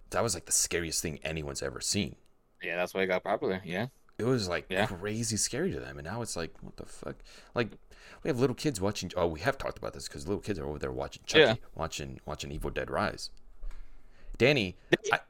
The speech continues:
Speaker 2: they love it. There's kids who have birthday parties. I think kids who love it.
Speaker 1: I
Speaker 2: They
Speaker 1: saw
Speaker 2: love it. <laughs>
Speaker 1: I don't, I'm scared.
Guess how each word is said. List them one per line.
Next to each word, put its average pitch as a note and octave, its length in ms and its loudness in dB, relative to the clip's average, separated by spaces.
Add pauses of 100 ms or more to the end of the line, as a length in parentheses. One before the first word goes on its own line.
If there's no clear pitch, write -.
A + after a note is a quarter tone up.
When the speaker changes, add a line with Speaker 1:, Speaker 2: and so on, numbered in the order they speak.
Speaker 2:
they G#3+ 180 12
love C4 360 12
it. F#3+ 220 2
There's B3+ 240 8
kids C4 320 4
who A#3 120 -2
have G#3+ 220 8
birthday G#3 240 6
parties. E3 340 10
I D#3 100 12
think A3+ 180 0
kids G3+ 160 4 (300)
who F#3+ 200 12
love F#3+ 360 12
it. - 380 10 (1080)
Speaker 1:
I A2+ 100 10
Speaker 2:
They F#3 120 12
Speaker 1:
saw F#3+ 100 12
Speaker 2:
love A3+ 300 12
it. C#4 440 4
<laughs> - 1160 4
Speaker 1:
I - 100 -4
don't, - 120 -6
I'm - 120 -8
scared. - 400 -2